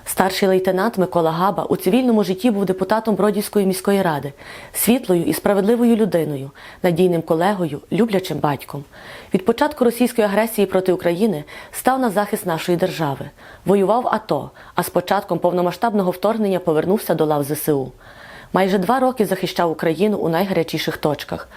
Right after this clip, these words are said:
Окупанти обірвали його життя у Бахмутському районі. Миколі Габі назавжди тридцять дев'ять. Тепер він повернеться додому на щиті. Йдеться у повідомленні Бродівської міської ради.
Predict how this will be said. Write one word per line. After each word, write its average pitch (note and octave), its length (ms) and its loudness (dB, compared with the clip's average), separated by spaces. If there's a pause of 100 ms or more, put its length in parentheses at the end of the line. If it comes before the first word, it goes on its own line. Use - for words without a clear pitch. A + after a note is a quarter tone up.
(300)
Окупанти A#3+ 460 2
обірвали G3+ 440 2
його F#3 160 2
життя F3+ 400 -2
у E3 60 -2
Бахмутському E3 560 -2
районі. D#3 440 -2 (440)
Миколі E3 340 2
Габі D#3+ 420 0 (100)
назавжди E3 520 0
тридцять D#3 380 -2
дев'ять. C#3 340 -4 (340)
Тепер A3 300 0
він G#3 120 2
повернеться F3+ 500 0
додому F3 420 2
на D#3+ 100 -2
щиті. C#3+ 480 -6 (360)
Йдеться G#3 340 0
у - 60 0
повідомленні D#3+ 580 0
Бродівської F#3 600 0
міської D3 440 0
ради. C3 300 -4